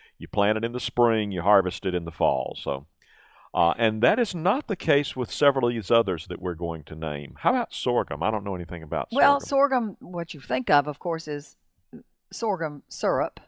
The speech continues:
Speaker 1: Mm-hmm.
Speaker 2: Um, we bought some and recently at the syrup sopping and
Speaker 1: And it
Speaker 2: had
Speaker 1: tastes
Speaker 2: some.
Speaker 1: pretty good.
Speaker 2: Tastes
Speaker 1: It's a,
Speaker 2: pretty
Speaker 1: it's
Speaker 2: good.
Speaker 1: a cane.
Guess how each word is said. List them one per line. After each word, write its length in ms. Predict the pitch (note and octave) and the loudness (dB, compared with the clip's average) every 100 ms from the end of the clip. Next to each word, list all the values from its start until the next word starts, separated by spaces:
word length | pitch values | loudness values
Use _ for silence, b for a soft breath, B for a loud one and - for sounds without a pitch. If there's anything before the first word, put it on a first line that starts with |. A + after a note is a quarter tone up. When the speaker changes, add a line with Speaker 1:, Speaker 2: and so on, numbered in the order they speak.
| _ | _
Speaker 1:
Mm-hmm. 640 | G#2 E2 C#2 _ _ _ D#3 | -12 -12 -16 _ _ _ 2
Speaker 2:
Um, 420 | C#3 B2+ B2+ - _ _ - - | 4 0 -4 -14 _ _ -16 -12
we 160 | D3 C#3 | -6 -2
bought 320 | C#3 C#3 - | 0 0 -2
some 280 | D#3+ E3+ F3 | -8 -6 -8
and 140 | C#3 E3 | -12 -10
recently 480 | F#3 F#3 G3+ G#3 | -10 -8 -6 -6
at 120 | G3 - | -6 -8
the 60 | |
syrup 320 | - C#4 - | -2 0 -2
sopping 380 | - C3+ - A#2 | 0 -2 0 -8
and 180 | B2+ G2+ | -8 -4
Speaker 1:
And 100 | G2 | -2
it 40 | |
Speaker 2:
had 100 | E3+ | 0
Speaker 1:
tastes 220 | G#2 F#2+ - | 0 0 0
Speaker 2:
some. 60 | |
Speaker 1:
pretty 180 | B2+ A2 | -2 -2
good. 260 | F#2+ D#3+ G3 | 4 6 6
Speaker 2:
Tastes 180 | F3+ G#2+ | 6 0
Speaker 1:
It's 40 | |
a, 20 | |
Speaker 2:
pretty 160 | D#3 C#3+ | 0 0
Speaker 1:
it's 120 | E3+ | 0
Speaker 2:
good. 140 | C3+ | -2
Speaker 1:
a 20 | C3+ | -2
cane. 680 | G3+ F#3+ C#3 G#2 G2 F#2 | -2 -2 -2 -4 -4 -8